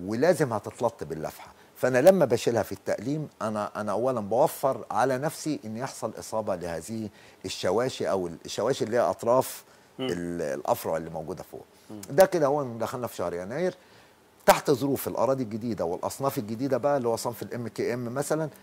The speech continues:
Speaker 1: الفول بلوم بتاعه أو التزهير الكامل بتاعه بيحصل،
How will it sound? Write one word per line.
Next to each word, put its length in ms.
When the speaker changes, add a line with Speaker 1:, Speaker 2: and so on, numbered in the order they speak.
Speaker 1:
الفول 520
بلوم 300
بتاعه 260
أو 100
التزهير 420
الكامل 360
بتاعه 260
بيحصل، 420